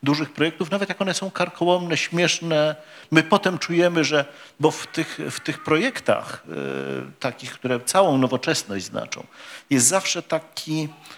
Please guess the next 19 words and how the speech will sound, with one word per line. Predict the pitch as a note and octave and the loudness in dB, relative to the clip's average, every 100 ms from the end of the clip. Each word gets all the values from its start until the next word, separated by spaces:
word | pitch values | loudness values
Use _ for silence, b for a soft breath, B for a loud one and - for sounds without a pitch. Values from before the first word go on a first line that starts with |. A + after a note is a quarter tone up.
| - - | -8 0
one | E3 | 2
są | D3+ E3+ | 0 -2
trochę, | D3+ A3+ G#3 F#3 - - | -2 -2 0 -2 -4 0
trochę | G3 G3+ D3+ | 0 2 0
wielkie, | B2 E3 C#4+ C#4+ B3 | 2 4 4 0 -6
a | |
trochę | - G#3+ G#3 | -4 -4 -4
śmieszne, | - - A#2+ - - F2+ | -4 2 2 2 -4 -10
trochę | E3+ E3+ | -6 -4
małe | E3 E3 E3+ D#3+ | 2 4 6 4
jak | D3 | 2
ten | - D3 | -2 -6
człowiek, | D3 D3+ | -6 -6
prawda? | - E3+ E3+ B B B | -6 -6 -6 B B B
Coś | - D#3 | -2 -2
sobie | - D#3+ | -2 -2
nie | |
wymyślił. | D3 D3+ - C#3+ B B | -2 -2 -2 -2 B B
Ja, | - | -8